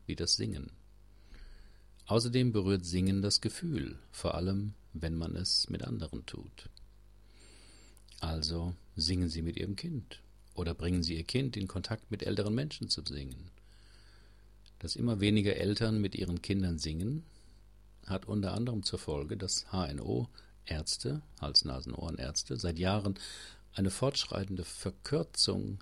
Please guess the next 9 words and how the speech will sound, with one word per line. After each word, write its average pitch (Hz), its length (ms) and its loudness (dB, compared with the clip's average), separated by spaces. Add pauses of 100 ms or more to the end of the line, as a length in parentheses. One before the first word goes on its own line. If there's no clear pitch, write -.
(100)
der 85 80 -2
Stimmbänder 76 880 -2 (200)
bei - 120 -4
Jugendlichen 87 760 -6 (100)
feststellen. - 800 -8 (4000)
Ihre 95 220 2
inneren 131 520 4
Bilder 95 540 2 (320)
entscheiden 90 840 2